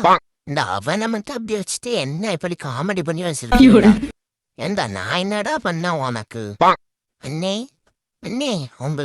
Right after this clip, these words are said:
Speaker 2: லைட்டா தொட்டு பார்த்துக்கிட்டுமா? என்னடா தொடுறான், இந்த அடிச்சுட்ட பொசுக்குன்னு?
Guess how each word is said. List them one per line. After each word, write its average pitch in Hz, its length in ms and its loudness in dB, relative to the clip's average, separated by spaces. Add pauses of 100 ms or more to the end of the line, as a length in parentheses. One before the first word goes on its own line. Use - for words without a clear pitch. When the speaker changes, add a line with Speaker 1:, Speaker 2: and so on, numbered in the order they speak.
Speaker 2:
லைட்டா 135 320 -6 (100)
தொட்டு 160 280 -6
பார்த்துக்கிட்டுமா? 156 580 -6 (2000)
என்னடா 196 240 -6 (120)
தொடுறான், 139 420 -8
இந்த 185 220 -8
அடிச்சுட்ட 139 440 -12 (100)
பொசுக்குன்னு? - 480 -2